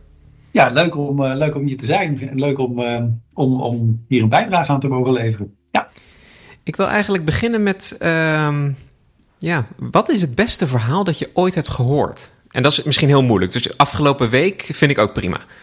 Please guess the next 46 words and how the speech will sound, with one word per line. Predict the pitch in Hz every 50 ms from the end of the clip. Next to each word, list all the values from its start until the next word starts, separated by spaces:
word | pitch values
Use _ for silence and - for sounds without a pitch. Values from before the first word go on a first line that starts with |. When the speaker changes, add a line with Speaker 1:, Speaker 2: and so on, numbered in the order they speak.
| - - _ _ _ - - - - - - - - - - _ _ _ _ _ _
Speaker 1:
Ja, | - - 107 107 107 107
nee, | 107 110 113 113
god, | 120 135 135
het | 143 127
beste | 113 135 139 139 - 151
verhaal | 117 139 127 120 127 135 135 139 - 127
wat | 123 127 123
je | - 147 - -
ooit | _ - 147 156 156 151 151
hebt | 143 - -
gehoord, | - 139 123 120 127 127 131 123 - - -
of | 113 - 123 110
het, | 117 120 113 - -
het | - - 110
beste | 117 127 123 - -
actuele | 151 - - 120 120 127 131 120
verhaal, | 120 117 120 120 - -
het, | 120 113 113
het, | - - - - - 151
op | - - 131
dit | 120 151 156
moment | 151 143 143 131 127
speelt | - - 135 131 123 127
heel | 131 127 127 123
erg | 127 123
door | 131 120
mijn | 117 113 110
hoofd. | 107 120 139 139 135 - - - - - - - - - - - - _ _ _ _ -
Eh, | - 120 120 120 123 127
ik | 123 120
ben, | 131 127 127 120
eh, | 113 113 117 -
ik | 110 110
ben | 117 113 113 113 - -
bestuurder | 107 - - 156 147 139 120
van | 117
een | 117 110
stichting, | 113 - 135 123 - 120 113 113 117 117 110 -
Stichting | - 117 110 113 107 104
Storytelling | - 139 139 135 135 135 120 123 113 110
Center | - 127 117 110 120 117
in | 113 107
Amsterdam. | 95 92 - - 110 117 131 139 151 151 151 -
Die | - 117
maken | 113 113 110 110 - -
voorstellingen. | - 147 160 156 - - 147 135 131 123 127 131 127 127